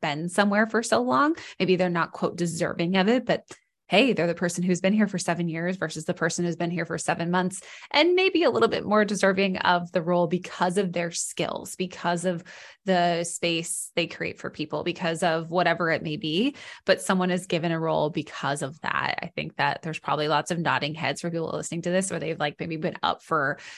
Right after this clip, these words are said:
a promotion or something like that. And it doesn't happen because someone else steps in,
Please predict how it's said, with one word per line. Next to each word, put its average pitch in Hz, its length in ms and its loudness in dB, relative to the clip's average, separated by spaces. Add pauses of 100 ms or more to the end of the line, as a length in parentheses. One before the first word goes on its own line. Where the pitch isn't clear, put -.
(300)
a 170 460 -2
promotion 208 540 -2
or 160 80 -4
something 185 320 0
like 160 160 -4
that. - 100 -2
And - 80 -6
it 170 140 -8
doesn't 170 340 -2
happen 233 600 -4 (100)
because 165 720 -4
someone 160 580 -2 (120)
else - 540 -4
steps - 400 -4
in, - 160 -4